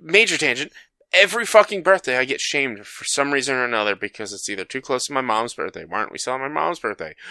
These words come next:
Or it's this, or it's that, or somebody's not happy, or this is not. And it's, so it's, yeah, I, you're, I don't celebrate my birthday as often as I probably want to or should because no one's ever happy on my birthday,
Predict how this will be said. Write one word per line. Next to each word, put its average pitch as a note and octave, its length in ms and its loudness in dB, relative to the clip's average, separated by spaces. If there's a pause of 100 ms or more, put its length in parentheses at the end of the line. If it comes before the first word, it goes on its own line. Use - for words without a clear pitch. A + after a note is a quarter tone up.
(180)
Or C3 220 2
it's C3 180 0
this, F#2 320 0
or A2+ 140 0
it's - 160 -2
that, A#2 320 4
or G#2 120 -4
somebody's B2 440 -4
not B2 200 2
happy, A2 320 -4
or B2+ 100 -2
this C3+ 180 -2
is A2 100 -8
not. D#2 220 -10
And B2+ 140 -4
it's, A#2 100 -6
so C3 160 0
it's, - 180 -6 (380)
yeah, D#3+ 260 6 (320)
I, D3 120 8
you're, D#3 440 4
I D3 120 6
don't D#3 380 2
celebrate B2 420 2
my A2+ 100 -4
birthday A2+ 460 0 (180)
as A#2+ 140 -8
often A#2 280 2
as G#2+ 160 -6
I A2 40 -2
probably A#2 500 -2
want A2 220 -8
to G#2+ 140 -10
or G2 80 -6
should E3 280 0 (380)
because B2+ 500 -4 (380)
no D3 120 8
one's E3 160 2
ever D3 140 0
happy C#3+ 320 0
on G#2+ 100 -6
my G2 80 -6
birthday, F#2 360 -8